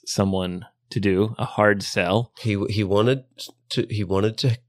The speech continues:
Speaker 2: get a second wife.
Speaker 1: A s-, that's right.
Speaker 2: Mm.
Speaker 1: He wanted to keep his first wife
Speaker 2: Yep.
Speaker 1: and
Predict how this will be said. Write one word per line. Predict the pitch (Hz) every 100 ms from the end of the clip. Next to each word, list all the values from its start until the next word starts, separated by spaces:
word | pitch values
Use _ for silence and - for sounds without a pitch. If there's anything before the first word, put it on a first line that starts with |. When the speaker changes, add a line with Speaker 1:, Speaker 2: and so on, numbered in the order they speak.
| -
Speaker 2:
get | 92 90 -
a | 120
second | - 82 - 101 123
wife. | 147 175 - - - -
Speaker 1:
A | 123
s-, | - - - -
that's | 101 -
right. | 98 85 73
Speaker 2:
Mm. | - 120 147 87 - _ _
Speaker 1:
He | - 101
wanted | 101 110 117 110 -
to | - 107 98 98 98 -
keep | - 190 196
his | 165 143
first | - 151 165 -
wife | 131 113 113 170 - - - -
Speaker 2:
Yep. | 101 113 - _ -
Speaker 1:
and | 113 107 104 101 101